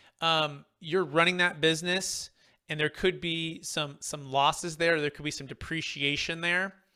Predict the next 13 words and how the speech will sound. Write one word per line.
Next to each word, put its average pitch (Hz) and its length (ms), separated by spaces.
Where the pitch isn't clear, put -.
that 139 320
if 147 100
we 160 80
properly 165 480
structure 147 600
it, - 320
you 160 100
can 156 120
get 156 120
some 156 100
depreciation 147 760
to 131 60
offset, 127 360